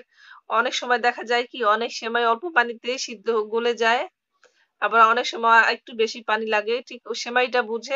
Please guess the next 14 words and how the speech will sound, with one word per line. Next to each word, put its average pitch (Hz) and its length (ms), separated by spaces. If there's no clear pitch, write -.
পানিটা 233 300
দিতে 220 220
হবে, 214 300
সেমাইয়ের 233 380
ধরনটা 220 440
বুঝে। 214 380
দুই 214 240
টুকরা 247 400
দারচিনি 226 680
আর 220 160
একটা 214 380
এলাচ 208 300
দিয়ে 220 200
দিলাম। 214 320